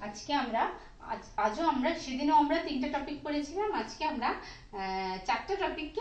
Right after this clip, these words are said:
তিনটা টপিক বানিয়ে যে পার্থক্যটাকে আমরা একসাথে ছয়ের সাত করে আমরা তিনটা টপিকই আজকে আমরা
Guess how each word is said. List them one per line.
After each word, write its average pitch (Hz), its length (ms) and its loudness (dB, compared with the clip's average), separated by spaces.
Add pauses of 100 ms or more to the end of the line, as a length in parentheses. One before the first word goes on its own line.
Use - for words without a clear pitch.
(120)
তিনটা 254 360 -2
টপিক 262 240 -6
বানিয়ে 262 380 -2
যে 294 80 -4
পার্থক্যটাকে 285 760 -4
আমরা 254 220 -2
একসাথে 247 460 -4
ছয়ের 214 340 -2
সাত 247 200 -6 (100)
করে 240 280 -2 (280)
আমরা 202 280 -4
তিনটা 220 420 -6
টপিকই 233 280 -4
আজকে - 360 -2
আমরা 214 260 0